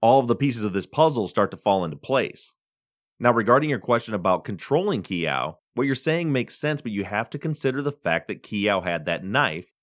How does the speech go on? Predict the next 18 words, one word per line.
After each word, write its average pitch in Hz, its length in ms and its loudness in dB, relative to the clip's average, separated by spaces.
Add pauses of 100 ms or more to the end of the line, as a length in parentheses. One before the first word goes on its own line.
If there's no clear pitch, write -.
(120)
And 104 140 0
I 135 80 4
believe 117 380 0
that 101 80 -2
Jim 113 200 -2
Clemente 113 440 -2
got 95 160 2
it 71 60 -4
right, 85 360 -2
that 110 80 -4
we're 101 140 -2
looking 160 440 -4
at 110 220 -2
criminally 185 720 -2
inexperienced 113 920 -2
offender 101 600 0
or 95 200 2
offenders. 98 760 -4